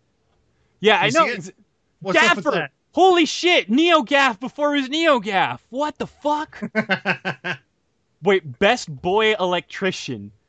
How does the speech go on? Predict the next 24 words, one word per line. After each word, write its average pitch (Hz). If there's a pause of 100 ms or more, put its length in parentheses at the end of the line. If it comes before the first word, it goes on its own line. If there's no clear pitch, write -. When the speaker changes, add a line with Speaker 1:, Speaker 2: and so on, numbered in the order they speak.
(460)
Speaker 1:
W-, 156
what? 196 (1400)
Speaker 2:
<laughs> 196
Speaker 1:
Rigging, 262
rigging 247
grips. 170
Oh 247
yeah, 285
for 233
all 254
the 247
worthless 180
rope 180
that 160
was 143
thrown 196
around 175
in 160
set 170
design. 117 (1600)
Speaker 2:
Swing 220
gang. 143
Speaker 1:
Gang. 269
Speaker 2:
What? 226